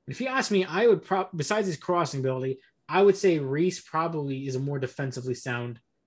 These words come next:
than offensively, uh, prowess, uh, fullback. And I would say Dujon Sterling seems like just the opposite, where he's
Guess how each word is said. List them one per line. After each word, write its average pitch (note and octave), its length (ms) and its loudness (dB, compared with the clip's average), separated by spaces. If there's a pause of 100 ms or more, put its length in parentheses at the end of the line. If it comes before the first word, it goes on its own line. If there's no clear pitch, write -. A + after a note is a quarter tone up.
(160)
than C3 220 0
offensively, B2 920 -6
uh, A#2 300 -10 (260)
prowess, A#2+ 640 -4
uh, G#2+ 280 -12 (220)
fullback. A#2+ 500 -6 (440)
And D3 100 -4
I E3+ 120 2
would F#3+ 180 4
say D3+ 520 0
Dujon D#3+ 340 -2
Sterling D#3 360 -2
seems D3 320 -4
like C#3+ 240 -4 (100)
just - 220 -8
the C3+ 160 -10
opposite, C3 540 -4
where A2+ 120 -6
he's B2+ 260 -8